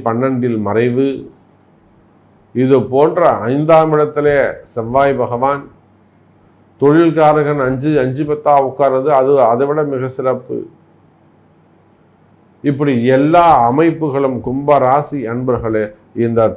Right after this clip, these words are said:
தை மாதம் நீங்க நல்லா இருப்பீங்க. இதை தாண்டி உங்களுக்கு கேள்விகள் இருக்குமே ஆனால், ஸ்பெசிஃபிக்கா "எனக்கு இது நடக்குமா சாமி, எனக்கு கொஞ்சம் காப்பாத்துங்க" அப்படின்னு உங்கள்கிட்ட கேள்விகள் இருக்குமே ஆனால், அதுக்கு உங்களுடைய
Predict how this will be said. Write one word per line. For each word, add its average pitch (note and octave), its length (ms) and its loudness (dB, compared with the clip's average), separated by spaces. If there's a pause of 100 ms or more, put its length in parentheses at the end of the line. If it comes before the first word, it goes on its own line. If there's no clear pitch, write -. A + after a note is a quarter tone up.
தை A#2+ 120 2 (160)
மாதம் B2 360 -2 (140)
நீங்க A2 220 -8 (160)
நல்லா A2+ 240 -4 (100)
இருப்பீங்க. G#2+ 400 -12 (1800)
இதை C#3 180 8
தாண்டி E3 380 6 (140)
உங்களுக்கு C3 380 2 (160)
கேள்விகள் D3+ 580 2
இருக்குமே B2 460 -4 (160)
ஆனால், G#2 340 -4
ஸ்பெசிஃபிக்கா C3+ 560 -6 (100)
"எனக்கு A#2 200 -6
இது G#2+ 160 -4
நடக்குமா B2 360 -4 (120)
சாமி, G#2+ 220 -8 (120)
எனக்கு F#2+ 160 -10
கொஞ்சம் F#2 240 -14
காப்பாத்துங்க" G#2+ 500 -4 (280)
அப்படின்னு G#2 380 -6
உங்கள்கிட்ட G2 260 -8 (120)
கேள்விகள் B2+ 520 -4
இருக்குமே G2 400 -8 (160)
ஆனால், A#2 300 0 (1900)
அதுக்கு D3 220 4
உங்களுடைய A#2+ 320 2